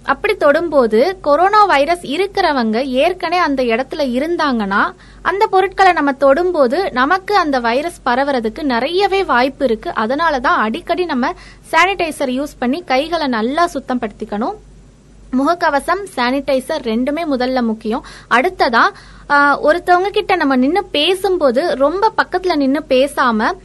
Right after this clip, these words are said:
ஆறு அடி தள்ளி நின்னு தான் பேசணும். ஆறு அடி தள்ளி நின்னு பேசும்போது அவங்க கிட்ட, அவங்க கொரோனா வைரஸ்னால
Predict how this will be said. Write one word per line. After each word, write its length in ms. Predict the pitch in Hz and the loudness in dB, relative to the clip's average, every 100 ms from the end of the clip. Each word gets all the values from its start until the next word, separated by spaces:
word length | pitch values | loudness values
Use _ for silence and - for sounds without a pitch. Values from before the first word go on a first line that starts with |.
| - - - | -20 -20 -20
ஆறு 460 | - 254 294 415 415 | -2 6 8 8 6
அடி 280 | 269 262 359 | 2 0 -4
தள்ளி 300 | - 269 294 | 0 0 2
நின்னு 260 | 302 262 233 | 0 0 2
தான் 200 | 240 330 - | 0 -2 -2
பேசணும். 540 | 247 240 233 214 311 415 - - - | -2 -2 -4 -2 -4 -8 -18 -16 2
ஆறு 320 | 262 359 415 | 6 8 8
அடி 160 | 359 415 | 6 4
தள்ளி 280 | 370 302 339 | 2 0 0
நின்னு 280 | 320 302 | -2 -2
பேசும்போது 640 | 294 277 302 349 294 233 311 | 0 -2 -2 -2 0 0 2
அவங்க 400 | 294 254 392 440 | 2 2 0 0
கிட்ட, 380 | - 359 - 381 | -4 -4 0 0
அவங்க 560 | - 247 269 311 302 | 2 -2 -2 0 0
கொரோனா 440 | 370 294 294 349 349 | 0 0 2 2 2
வைரஸ்னால 600 | 277 285 285 269 233 | 2 0 -2 0 0